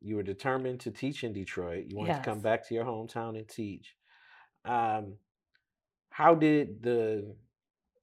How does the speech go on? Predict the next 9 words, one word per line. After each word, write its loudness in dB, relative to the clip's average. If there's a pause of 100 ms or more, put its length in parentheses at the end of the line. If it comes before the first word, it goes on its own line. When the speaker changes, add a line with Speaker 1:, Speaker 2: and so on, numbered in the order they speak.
(240)
Speaker 1:
how 4
did 4
your 4
desires 4
and -4
want -4
to -14
give 0
back, 2